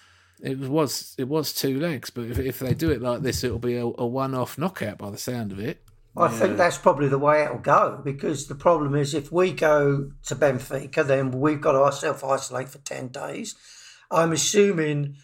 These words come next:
Speaker 2: because Portugal's on the red list. They can't come to us, so it's very confusing.
Speaker 1: I think that's exactly what's going on, yeah, and, and they're trying to sort out a one-off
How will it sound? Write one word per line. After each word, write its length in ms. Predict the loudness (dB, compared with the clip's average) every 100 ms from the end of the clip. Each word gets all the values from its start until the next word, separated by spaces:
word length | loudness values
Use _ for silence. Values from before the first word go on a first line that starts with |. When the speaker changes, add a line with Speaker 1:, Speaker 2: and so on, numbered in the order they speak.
| _ -12
Speaker 2:
because 400 | -4 -4 -4 -6
Portugal's 600 | -6 -4 -4 -2 2 2
on 120 | 2
the 100 | 4
red 280 | 4 4 2
list. 380 | -2 -2 -2 4
They 200 | 4 2
can't 320 | 0 -2 0
come 220 | -4 -4
to 160 | -2 2
us, 300 | 2 0 -4
so 380 | 0 0 -2 -8 _ _
it's 140 | -6 -4
very 260 | -2 -2
confusing. 600 | -2 -6 -2 -2 -2 -6 -8
Speaker 1:
I 100 | -8
think 180 | -6 -6
that's 260 | -8 -8 -6
exactly 340 | -4 -2 -2
what's 260 | -2 -6 -6
going 320 | -2 -2 -2
on, 280 | -4 -6 -6
yeah, 240 | -4 -2
and, 180 | -2 -4
and 240 | -4 -4
they're 100 | -4
trying 280 | -4 -4 -2
to 80 | -2
sort 340 | -2 0 2
out 200 | 2 0
a 40 | -2
one-off 720 | -2 0 2 2 0 -12 -18